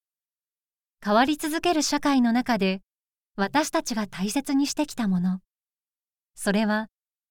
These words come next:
お客様の声に耳を傾け、誠実に向き合うことです。確かな技術とこれまで培ってきた経験を生かし、より良いサービスと新たな価値を生み出していく。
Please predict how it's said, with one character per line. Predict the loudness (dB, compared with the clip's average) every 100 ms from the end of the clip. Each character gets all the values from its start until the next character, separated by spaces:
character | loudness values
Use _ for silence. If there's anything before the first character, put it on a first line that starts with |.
| _
お | -4
客 | -2 -2
様 | -4 -2 2
の | 0
声 | 2 2 2
に | 2
耳 | 2 4 2
を |
傾 | 0 -6 -4 -4
け、 | -4 -6 -8 -14 _ _ _ -18
誠 | -6 -2 -2
実 | -2 -2
に | 2
向 | 2
き | 2 0
合 | 0
う | -2
こ | -4
と | -6
で | -6
す。 | -8 -12 -18 _ _ _ _ _ _ _ _ _ _ _ _ _ -6
確 | -4 -2
か | 0
な | 2 2
技 | 2
術 | 0 -4
と | -6 -6 -8 _
こ | -6
れ | -2
ま | 0
で | 0 -2
培 | -6 -8 -6
っ | -4
て | -4
き | -8
た | -10
経 | -12 -8 -6
験 | 0 2 2
を |
生 | 0
か | -2
し、 | -4 -4 -4 -6 _ _ _ _ _
よ | 0 2
り | 4
良 | 2
い | 0
サ | -2 -2
ー | -2
ビ | -2
ス | -4
と | -4 -6 -6 _ _ _
新 | -4 0 0
た | 0
な | 0
価 | 0 -4
値 | -4 -4
を | -4
生 | -4
み | -2
出 | -2
し | -4
て | -6
い | -8
く。 | -8 -10